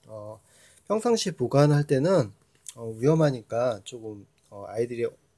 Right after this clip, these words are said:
안 보이게 하고, 그다음에 이렇게 해서 이렇게 덮어주면 되죠.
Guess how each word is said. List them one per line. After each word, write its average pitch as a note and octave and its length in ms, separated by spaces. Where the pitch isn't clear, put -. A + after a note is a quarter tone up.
안 G2+ 300
보이게 A#2 280
하고, A#2 440
그다음에 A2+ 400
이렇게 A2+ 220
해서 G#3+ 260
이렇게 A2+ 120
덮어주면 B2 680
되죠. - 300